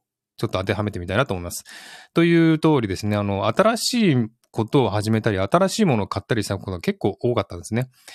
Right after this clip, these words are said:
ですので、新しい出発みたいな感じの一年だったなという、そういう感想で、新とね、いう新しいという漢字を当てはめてみたいなと思っております。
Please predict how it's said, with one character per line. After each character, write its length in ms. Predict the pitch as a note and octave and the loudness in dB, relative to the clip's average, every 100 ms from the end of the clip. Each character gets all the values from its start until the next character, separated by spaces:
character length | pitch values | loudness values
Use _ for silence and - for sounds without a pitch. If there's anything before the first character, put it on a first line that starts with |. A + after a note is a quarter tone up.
| - - _ | -20 -20 _
で 80 | D#3+ | 0
す 80 | D3 | 2
の 80 | |
で、 60 | A2+ | 2
新 260 | G#2 F#3 G3+ | 4 4 2
し 300 | - G3 G#2+ | 2 2 2
い 40 | |
出 220 | - A2+ _ | 0 -6 _
発 240 | A2+ - | -2 2
み 100 | B2+ | 0
た 100 | A#2+ | 2
い 20 | G2 | -2
な 80 | |
感 180 | F#2+ F#2+ | -2 -4
じ 80 | F#2+ | 0
の 80 | B2+ | -2
一 120 | A2+ | 0
年 120 | G#2+ | 0
だ 80 | F#2 | -2
っ 40 | |
た 120 | F2 G#2+ | -4 0
な 140 | D3+ | 0
と 100 | - | 2
い 260 | G#2 F#2+ F2+ | 0 0 -4
う、 60 | |
そ 140 | - B2+ | -2 0
う 60 | |
い 80 | C#3+ | 2
う 80 | C3 | 0
感 200 | B2+ A#2+ | 0 -2
想 200 | A#2 A2+ | -2 0
で、 240 | D#3+ E3 B2+ | 0 -2 -4
新 280 | - D#3+ | -2 0
と 140 | A2 F#2 | -2 -6
ね、 160 | A2 - | -10 -6
い 80 | G2 | -6
う 140 | F#2+ | -4
新 280 | G2+ - A#2+ | -4 -2 -2
し 120 | - | -2
い 60 | A#2+ | -4
と 80 | F#2+ | -4
い 80 | F#2 | -6
う 40 | |
漢 200 | G2+ G2 | -4 -6
字 120 | G2 | -2
を 160 | E3 E3+ - - - - _ - | 0 0 -4 -20 -20 -20 _ -8
当 80 | G#2+ | -2
て 80 | |
は 180 | G#2 G#2+ | 0 0
め 80 | G2+ | 0
て 100 | - | -4
み 100 | F#2+ | -4
た 100 | F#2+ | -2
い 40 | |
な 120 | F#2+ - | 0 0
と 80 | |
思 160 | - G2 | 0 -2
っ 40 | |
て 220 | F#2+ _ F2+ | -4 _ -8
お 20 | |
り 60 | |
ま 140 | F#2+ B2+ | -2 -2
す。 240 | - - | -2 -12